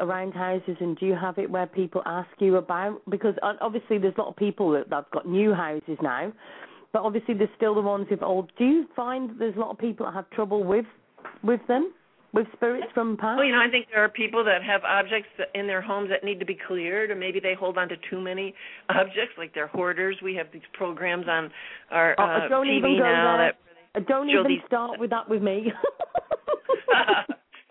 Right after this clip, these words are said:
Speaker 2: But, you know, that's a comfort for sometimes. You know, we, we hold objects 'cause they're comfortable to us sometimes, but, but then in another way, sometimes objects hold energy and they can't help us to move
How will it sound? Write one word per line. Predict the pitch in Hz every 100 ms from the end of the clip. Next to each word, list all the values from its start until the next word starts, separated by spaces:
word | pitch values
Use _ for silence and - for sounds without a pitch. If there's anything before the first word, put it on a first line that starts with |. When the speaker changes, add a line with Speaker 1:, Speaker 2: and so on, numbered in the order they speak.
| _
Speaker 2:
But, | 185 -
you |
know, | 277 240
that's | 285 285
a | 285
comfort | - 302 240 220
for | 175 185
sometimes. | 190 175 208 127 175
You | 202
know, | 196
we, | 196 190 - 196
we | 196 202
hold | 208 190
objects | 208 190 190 190 -
'cause | 190
they're | 190
comfortable | 185 226 214 180 170 170
to | 175
us | 165 165 -
sometimes, | 170 220 165 170 170
but, | 170 165 - - - - _
but | 214 214
then | 214 208 -
in | 208
another | 196 262 285
way, | 196 185 190
sometimes | 196 196 214 196 -
objects | 196 190 190 -
hold | - 190
energy | 185 254 214 196
and | 185
they | 185 180
can't | 233 190
help | 247 185
us | 190 190
to | 196
move | 185